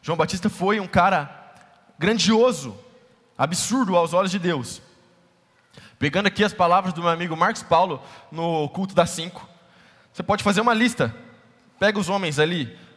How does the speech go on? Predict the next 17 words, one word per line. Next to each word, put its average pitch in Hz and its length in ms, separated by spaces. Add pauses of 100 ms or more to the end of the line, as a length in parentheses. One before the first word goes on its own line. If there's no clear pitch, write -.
(420)
do 143 140
Velho 180 160
Testamento, 190 520 (180)
pega 143 280 (140)
Daniel, 139 420 (840)
Sadraque, 139 400
Mesaque, 143 420 (240)
Abednego, 131 540 (540)
pega, 160 520 (180)
é, 139 680
Moisés, 147 680 (140)
pega 160 200
Elias. 175 580 (180)
Jesus 147 240
Cristo 196 200
tá 226 80
falando 196 360